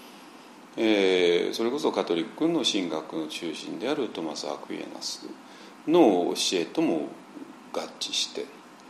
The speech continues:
ていう話なんです。大体流れ分かりましたかね。ね。あの、で、そうするとそれはも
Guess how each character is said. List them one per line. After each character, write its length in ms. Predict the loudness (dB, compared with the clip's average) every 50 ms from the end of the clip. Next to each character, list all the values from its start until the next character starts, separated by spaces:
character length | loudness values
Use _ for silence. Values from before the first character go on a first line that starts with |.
| -20 -20 -20 -20 -20 -20 -20 -20 -8 0
て 100 | 0 0
い 140 | 2 2 -2
う 460 | -2 0 0 0 0 0 -2 -2 -4 -8 -12 -14 -20 -20 -20 -20 -20 -20 -20 -20 -20 -20 -20 -20 -16 -12
話 380 | -10 -10 -10 -8 -8 -10 -10 -10
な 80 | -12 -14
ん 100 | -14 -12
で 60 | -10
す。 160 | -10 -12 -10 -8
大 120 | -8 -8 -8
体 220 | -4 -2 0 0
流 60 | 0 0
れ 80 | -4
分 20 | -6
か 100 | -6 -6 -6 -8 -8 -12 -14 -16 -18 -18
り 80 | -18
ま 120 | -18 -16 -18
し 80 | -16
た 100 | -16 -16
か 160 | -16 -14 -14
ね。 180 | -14 -14 -14 -14 -16 -20 -20 -20 -20 -20 -18 -18 -20 -20 -18 -10 -10
ね。 120 | -8 -8 -10 -14 -20 -20 -20 -18 -18 -18 -18 -18 -18 -20 -20 -20 -10 -2
あ 100 | 0 0
の、 480 | 2 2 2 2 0 0 0 -2 -2 -4 -8 -12 -18 -20 -20 -20 -20 -20 -20 -20 -20 -20 -20 -20 -18 -4 -2
で、 80 | 0
そ 140 | 2 2 2
う 60 | 2
す 120 | 2 0 -2
る 80 | 0
と 100 | 0 0
そ 120 | 2 6 6
れ 80 | 8
は 120 | 8 8 6
も 460 | 6 4 4 4 4 4 2 0